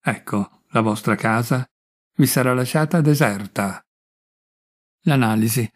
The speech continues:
condotta sul concetto di gelosia, ci ha rivelato il nesso profondissimo che questa ha con il superamento della legge dell'identità, fondamento primo del raziocinio.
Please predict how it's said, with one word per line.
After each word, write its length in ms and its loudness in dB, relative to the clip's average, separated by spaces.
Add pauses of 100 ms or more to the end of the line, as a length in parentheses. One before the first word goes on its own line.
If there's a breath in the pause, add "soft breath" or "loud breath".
(180)
condotta 480 2
sul 180 2
concetto 440 0
di 120 4
gelosia, 560 4 (300)
ci 100 -4
ha 40 4
rivelato 500 2
il 80 6
nesso 360 4
profondissimo 1000 2 (340)
che 140 2
questa 400 2
ha 80 2
con 180 2
il 120 4
superamento 680 4
della 280 2
legge 360 4
dell'identità, 1000 2 (340)
fondamento 680 4
primo 340 6
del 200 0
raziocinio. 960 2